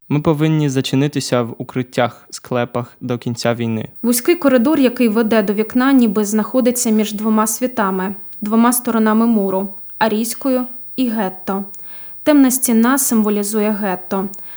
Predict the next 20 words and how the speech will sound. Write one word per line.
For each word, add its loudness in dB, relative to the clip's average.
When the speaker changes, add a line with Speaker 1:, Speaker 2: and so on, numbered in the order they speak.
Speaker 2:
На 4
ній 6
розміщені 2
невиразні 2
фото -2
палаючих -2
будинків -2
і -2
червоного 0
зарева, 0
ніби 2
відлуння 0
пожеж. -6
Голоси 2
на 6
стіні 2
розповідають 0
про 0
досвід -2
євреїв, -2